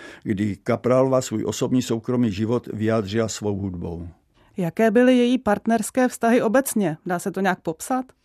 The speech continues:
Speaker 1: S jistým vymezením ano. Byla vnímavá a hluboce citově založená. V jejím životě bylo více mužů, kteří ji zaujali, a s nimi se důvěrněji zblížila.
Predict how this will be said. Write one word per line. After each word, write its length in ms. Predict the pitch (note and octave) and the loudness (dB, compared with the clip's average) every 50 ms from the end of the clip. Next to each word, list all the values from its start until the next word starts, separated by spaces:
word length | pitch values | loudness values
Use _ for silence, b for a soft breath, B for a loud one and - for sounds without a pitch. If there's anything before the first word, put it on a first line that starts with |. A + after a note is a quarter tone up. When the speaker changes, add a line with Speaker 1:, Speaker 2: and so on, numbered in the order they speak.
| B B B B B B B B B B B B B B B | B B B B B B B B B B B B B B B
Speaker 1:
S 140 | - C#3 E3+ | -6 0 0
jistým 340 | G#3+ F#3+ - - F3+ D3+ C#3 | 0 0 2 2 2 4 4
vymezením 640 | C#3 D3 C#3+ D#3+ D#3 C#3+ C#3 D#3 D3 D3 C#3 B2+ - | 4 4 4 4 2 2 2 2 4 4 4 4 4
ano. 360 | G2 A#2 C3 B2 G#2 F#2+ - - _ b b b b b b b b b b | 2 2 2 2 2 0 -2 -6 _ b b b b b b b b b b
Byla 360 | C3+ C3+ D3+ G3 G3 F3+ C#3+ | -8 0 2 2 4 4 4
vnímavá 560 | B2+ C3+ C#3 D3 D#3 D#3 D#3+ E3+ F3+ F3 E3+ | 4 4 4 6 6 4 4 4 4 4 4
a 60 | C#3+ | 4
hluboce 500 | B2+ B2 C3+ D3 C#3+ D#3 D#3+ - - C#3 | 4 4 2 2 2 0 -2 0 0 -2
citově 420 | - - C#3+ B2+ D#3 D3+ D3+ D3 C3+ | -2 -2 -4 -2 -2 2 2 2 2
založená. 880 | B2 C3 A#2+ A#2 A#2+ A2+ G2 A2+ A2 A2+ A#2 A2+ A2+ B2 B2+ C#3 C3+ - b b b b b b b b - | 2 2 2 2 2 2 2 0 2 2 2 0 0 0 -2 -4 -4 -8 b b b b b b b b -4
V 60 | G#2+ | 0
jejím 280 | A#2 A#2+ C3 C3+ C3 B2 | 2 4 4 6 4 4
životě 420 | A2+ C3 C#3 D3 D3 C#3+ - C#3+ | 2 2 4 4 2 4 2 0
bylo 320 | C#3 C3+ D#3+ D#3 C3+ A2 G2 | 2 4 4 4 4 4 2
více 380 | F#2+ A2 A#2+ - - - C#3 | 0 -4 -6 -2 0 2 2
mužů, 320 | C3 B2+ C3+ B2 B2 D3 C3 | 4 2 2 2 0 -2 -2
kteří 380 | A#2 - D3 B2 B2 C#3 C#3 | 0 -2 -2 0 0 0 0
ji 100 | C#3+ C#3 | 0 2
zaujali, 680 | B2+ C#3 C3 C#3+ C#3+ C#3+ C#3+ C#3+ C#3+ D3 D3+ D3+ D3 | 2 2 0 2 2 2 4 4 4 4 2 2 2
a 120 | - - A2 | 0 -2 -6
s 140 | - - - | -4 0 0
nimi 180 | C#3 D3+ D#3 | 2 2 2
se 180 | - - B2 A2+ | 2 2 2 2
důvěrněji 640 | G#2 A2 A#2 A#2 B2+ C3 C3+ B2+ C3 B2+ B2+ B2+ A#2+ | 2 2 2 4 4 4 4 4 4 4 4 2 2
zblížila. 840 | G#2 G2 G2 F#2+ G#2+ A#2 A#2+ A#2+ A2 B2 C#3 C3 A2+ G2+ F2+ F2+ | 0 -4 -6 -2 0 2 2 2 4 4 6 6 6 4 2 -2